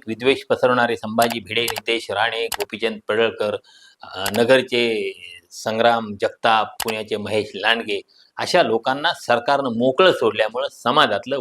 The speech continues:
वातावरण दूषित होतंय. यापूर्वी अनेक दंगली झाल्यात,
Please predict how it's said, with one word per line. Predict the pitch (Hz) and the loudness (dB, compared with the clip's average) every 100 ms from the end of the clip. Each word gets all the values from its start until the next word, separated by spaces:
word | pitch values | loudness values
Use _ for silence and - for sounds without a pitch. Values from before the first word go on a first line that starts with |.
| 95 | -4
वातावरण | 101 - 113 113 113 | -6 0 0 -2 -6
दूषित | - 104 - 160 | -8 -8 -4 -2
होतंय. | 117 113 92 - _ - _ - | -2 -4 -8 -12 _ -20 _ 2
यापूर्वी | 139 165 160 156 - - | 6 6 4 4 2 2
अनेक | 156 170 90 | 4 2 2
दंगली | 117 127 156 147 | 0 2 2 0
झाल्यात, | 107 95 | 0 -2